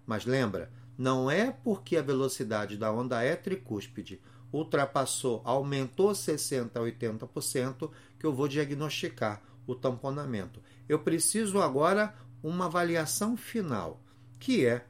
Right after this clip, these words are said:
o estudo do fluxo mitral. O fluxo mitral é a, é o estudo mais importante para o diagnóstico do tamponamento cardíaco. Então, da mesma maneira,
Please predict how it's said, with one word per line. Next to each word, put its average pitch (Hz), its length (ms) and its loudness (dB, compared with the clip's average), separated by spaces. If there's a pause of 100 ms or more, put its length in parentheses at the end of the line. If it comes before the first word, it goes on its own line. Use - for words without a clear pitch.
o 170 120 2
estudo 151 540 0
do 151 140 -2
fluxo - 600 -4
mitral. 117 480 -6 (340)
O 135 80 -4
fluxo 226 480 0
mitral 147 600 0 (400)
é 160 180 6
a, 190 120 6 (180)
é 151 100 0
o 165 80 2
estudo 180 440 0
mais 190 520 2
importante 170 680 -2
para 160 240 -2
o 156 40 -4
diagnóstico 135 720 -4
do 131 120 -2
tamponamento 127 800 -4
cardíaco. 113 640 -6 (380)
Então, 107 280 -4 (280)
da 135 120 4
mesma 117 380 2
maneira, 107 680 -2